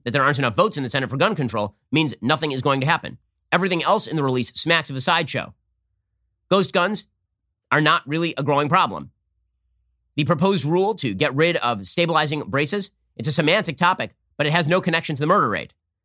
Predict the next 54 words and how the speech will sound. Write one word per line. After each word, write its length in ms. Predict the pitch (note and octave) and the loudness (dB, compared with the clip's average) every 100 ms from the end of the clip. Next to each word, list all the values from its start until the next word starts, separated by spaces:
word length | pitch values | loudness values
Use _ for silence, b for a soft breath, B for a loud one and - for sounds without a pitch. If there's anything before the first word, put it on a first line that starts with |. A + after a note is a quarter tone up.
| _ - | _ -8
The 60 | - | -2
public 320 | F#3 G3 - _ - | 0 0 -4 _ -10
red 260 | G#2 E3+ C#3 | -2 -2 -2
flag 420 | C#3+ D3+ E3 C3+ - | -2 0 -2 -6 -4
model 400 | A#2 D3 E3 E3+ | 2 2 2 0
legislation 560 | E3 C3+ C#3 E3 G3 - _ _ | -2 -4 -4 -4 -4 -8 _ _
means 200 | D3+ F3 | -2 0
nothing 260 | G3+ A3 F2+ | 0 -2 -4
'cause 140 | A#2 | -4
states 180 | - D#3+ | -2 -2
still 140 | E3 | -2
have 140 | D3+ C#3 | -2 -2
to 60 | |
adopt 300 | C3 C#3+ A#2 | -2 0 -2
it." 140 | - - _ | -6 -18 _
So 100 | - | -2
most 320 | D#3+ G#3+ B3 | 2 2 0
of 80 | F#3+ | -4
this 180 | C3 A2 | -4 -4
is 160 | A#2 A2+ | -4 -2
just 220 | F3 - | -2 -2
designed 380 | C#3+ B2 D3 C3+ | -2 -2 -2 -2
to 100 | C3 | 0
make 220 | D3 C3 | 0 0
Joe 100 | D3+ | 0
Biden 220 | C#3+ B2 | 0 0
look 120 | C3+ | -4
like 140 | D3+ - | -4 -8
he 80 | |
cares 320 | G2+ A#2 C#3 B2+ | -6 -4 -2 -2
about 160 | C3+ | -2
gun 140 | D3 D3 | -2 -4
control 340 | D#3 D#3+ E3+ - _ - | -4 -4 -8 -10 _ -2
without 200 | D3+ D3 | 0 0
actually 320 | C3+ C#3+ B2 | -2 -2 0
doing 280 | C#3 B2 A2 | 2 0 0
anything 300 | G#2 G#2 G2 | -2 -4 -4
on 100 | G2+ | -2
gun 180 | B2+ | -2
control. 380 | A#2 F#2 D2+ G#1 - _ _ _ _ _ | -4 -6 -10 -14 -18 _ _ _ _ _
I'm 80 | - | 0
not 160 | F3+ F#3 | 0 0
sure 100 | E3+ | -2
why 200 | C#3+ D3+ | -2 -2
he 100 | D3+ | -2
thinks 200 | D#3 C#3+ | -4 -4
that's 140 | C3 | -4
good 140 | D#3 | 0
optics, 360 | C#3+ D3 A2 - | 2 0 -4 -8
considering 440 | - B2+ C3+ C3 | -6 -4 -2 0
that 100 | B2 | -2
he 80 | G#2+ | -4
just 180 | B2+ B2 | -4 -4
activated 560 | - C#3 C3+ A#2+ A2 | -2 -2 -2 -4 -4